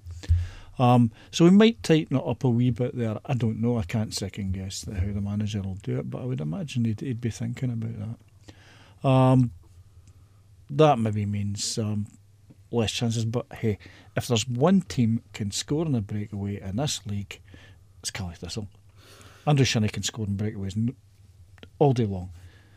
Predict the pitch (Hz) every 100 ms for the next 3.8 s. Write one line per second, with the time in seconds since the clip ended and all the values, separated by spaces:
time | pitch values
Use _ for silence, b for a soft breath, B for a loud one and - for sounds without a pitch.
0 | b - 110 104 151 143 120 127 127 98
1 | - - 110 - 117 101 101 104 101 92
2 | - _ - 120 117 107 98 98 120 117
3 | 98 101 101 98 107 110 117